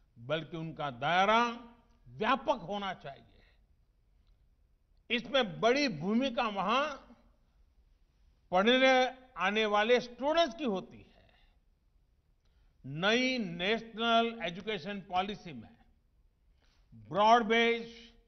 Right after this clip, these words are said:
मल्टीडिसिप्लिनरी, होलिस्टिक अप्रोच पर बल दिया गया है।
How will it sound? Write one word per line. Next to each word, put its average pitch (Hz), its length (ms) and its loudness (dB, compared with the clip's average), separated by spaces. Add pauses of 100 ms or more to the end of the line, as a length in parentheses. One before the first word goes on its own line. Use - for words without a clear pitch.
(460)
मल्टीडिसिप्लिनरी, 208 1600 -4 (520)
होलिस्टिक 247 560 2
अप्रोच 196 440 -6
पर 226 120 -4
बल 185 220 -2
दिया 139 280 -10
गया 110 240 -14
है। - 340 -20